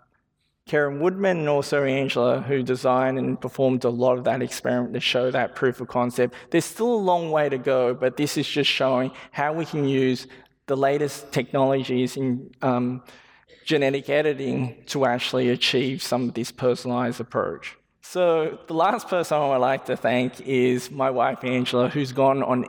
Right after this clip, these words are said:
every step of this journey with me from, you know, the first story, the second, and the third story. And for the Lord of the Rings fans out there, sometimes I call her my S-,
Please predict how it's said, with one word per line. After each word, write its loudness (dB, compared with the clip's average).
every 2
step 0
of -4
this 0
journey 2
with -2
me 2
from, 0
you -2
know, 2
the -2
first 0
story, 2
the -6
second, 0
and -2
the 0
third 0
story. 0
And 0
for 0
the 2
Lord 0
of -2
the -4
Rings 0
fans -2
out 0
there, 0
sometimes -2
I 0
call 0
her 2
my 0
S-, -10